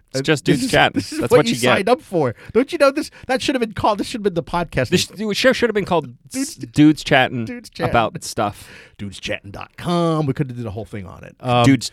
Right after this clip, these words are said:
Speaker 1: Dudes Chat Meet.
Speaker 2: Yeah, no, absolutely.
Speaker 1: I'm sure
Speaker 2: Totally.
Speaker 1: that would, I'm sure that
Speaker 2: Dudes
Speaker 1: would, you know,
Speaker 2: Chat
Speaker 1: be a great
Speaker 2: Room.
Speaker 1: dating site for
Speaker 2: Yeah.
Speaker 1: heterosexual men.
Speaker 2: <laughs>
Speaker 1: Dudes Chat Meet.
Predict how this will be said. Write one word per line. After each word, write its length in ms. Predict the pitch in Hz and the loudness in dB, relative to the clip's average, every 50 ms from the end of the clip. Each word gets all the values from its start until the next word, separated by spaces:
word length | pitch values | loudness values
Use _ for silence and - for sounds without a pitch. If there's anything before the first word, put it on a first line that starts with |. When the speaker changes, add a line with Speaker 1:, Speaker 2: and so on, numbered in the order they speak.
| - 113 | -6 0
Speaker 1:
Dudes 260 | 120 120 110 - - | 0 0 0 0 -4
Chat 280 | 82 - 120 110 101 | -2 0 0 0 0
Meet. 260 | 101 107 117 123 - - _ _ _ _ _ _ _ _ - - - | -2 -4 -4 -4 -6 -10 _ _ _ _ _ _ _ _ -20 -14 -4
Speaker 2:
Yeah, 400 | 156 214 247 330 427 453 453 415 370 | 0 2 2 2 2 0 -4 -2 -2
no, 180 | 370 403 320 | -2 -2 0
absolutely. 680 | 381 381 370 - - 381 359 403 427 427 - - - 117 | -2 -2 -2 -2 -4 -2 -2 0 -2 -2 -4 -6 -6 -6
Speaker 1:
I'm 20 | 135 | -6
sure 120 | - - | -6 -6
Speaker 2:
Totally. 160 | - 311 - 131 | -6 -6 -2 0
Speaker 1:
that 120 | 123 107 | 0 2
would, 140 | 117 120 110 - | 2 0 -2 -2
I'm 120 | - 117 107 | -4 -2 -2
sure 140 | 107 120 120 | 0 0 0
that 140 | 110 104 82 | 0 0 0
Speaker 2:
Dudes 20 | |
Speaker 1:
would, 260 | 101 104 104 107 107 - - 92 | 0 -2 -4 -6 -12 -12 -10 -8
you 80 | 98 | -8
know, 160 | 101 101 98 - - | -6 -8 -10 -12 -10
Speaker 2:
Chat 320 | - 131 123 123 - - - | -8 -8 -8 -8 -10 -6 0
Speaker 1:
be 100 | 131 123 | 2 4
a 40 | |
great 320 | 135 160 175 180 190 196 214 | 6 6 6 6 6 6 4
Speaker 2:
Room. 80 | 269 | 2
Speaker 1:
dating 340 | - 120 113 117 120 120 120 | 2 2 4 2 0 -2 -4
site 320 | - - 117 113 110 - - | -2 0 0 0 -2 -4 -4
for 220 | 156 107 104 104 | -2 -2 -2 0
Speaker 2:
Yeah. 100 | 110 113 | 0 -2
Speaker 1:
heterosexual 560 | 101 98 - - 113 110 - - 107 101 101 | -4 -4 -4 -4 -6 -6 -4 -2 -2 -2 0
men. 260 | 101 101 101 107 113 - - - | -2 -2 -4 -4 -6 -10 -12 -20
Speaker 2:
<laughs> 120 | - - - | -20 -6 -2
Speaker 1:
Dudes 260 | - 107 104 - - | -2 -2 -2 -4 -8
Chat 300 | - - 127 117 - - | -8 -6 -6 -6 -4 -4
Meet. 260 | - 107 104 104 - | -4 -4 -4 -6 -8